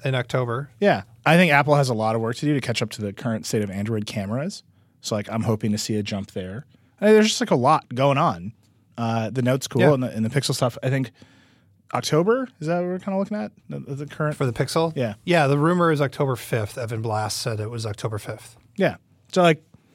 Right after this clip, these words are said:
Speaker 2: I don't know, a couple weeks. And I will say this, our, uh,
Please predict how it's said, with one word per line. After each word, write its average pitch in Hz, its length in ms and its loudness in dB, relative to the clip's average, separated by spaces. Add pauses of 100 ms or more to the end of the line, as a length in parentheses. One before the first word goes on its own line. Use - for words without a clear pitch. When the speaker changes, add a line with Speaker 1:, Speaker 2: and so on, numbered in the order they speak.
(260)
Speaker 2:
I 269 100 -2
don't 220 220 2
know, 208 60 0
a 214 40 0
couple 208 200 -2
weeks. 214 300 2
And 196 100 8
I 208 80 8
will 202 80 6
say 214 160 0
this, 226 320 0 (380)
our, 185 380 -6
uh, 120 340 -8